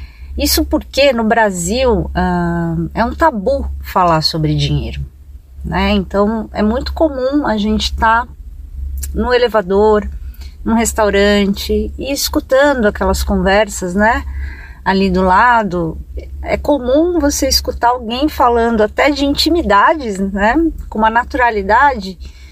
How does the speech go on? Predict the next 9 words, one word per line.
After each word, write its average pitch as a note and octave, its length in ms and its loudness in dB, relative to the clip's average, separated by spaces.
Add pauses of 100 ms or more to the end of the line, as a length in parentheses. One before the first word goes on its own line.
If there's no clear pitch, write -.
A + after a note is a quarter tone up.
(320)
mas D4+ 640 2 (800)
quando E4 640 2
o, A3 140 0 (100)
o G#3 80 4
assunto D4+ 480 2
é D#4 80 4
dinheiro, C4 640 2
parece C#4+ 600 2
que D#4+ 420 -2